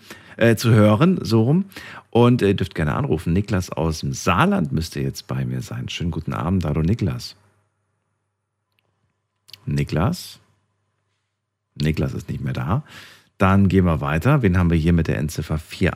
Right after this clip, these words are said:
eins? Guten Abend, wer hat die vier eins am Ende? Vier eins, hallo?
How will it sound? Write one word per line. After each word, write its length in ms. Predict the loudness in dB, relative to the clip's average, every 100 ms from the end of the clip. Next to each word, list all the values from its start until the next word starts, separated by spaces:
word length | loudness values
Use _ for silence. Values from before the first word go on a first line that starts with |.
| -4
eins? 500 | -4 2 2 2 -2
Guten 220 | -8 -8
Abend, 360 | -8 -2 -2 -2
wer 100 | -4
hat 120 | -4
die 60 | -8
vier 340 | -6 -6 -4
eins 260 | -6 -6 -4
am 100 | -2
Ende? 340 | 0 0 -2 -6 _ _ _ _ _ _ _ _ _ _ _ _ _ _ _ _ _ _ _ _ _ _ _ _ _ _ _ _ _ _ _
Vier 240 | -8 -6
eins, 320 | -4 -4 -4
hallo? 280 | -4 -2 -2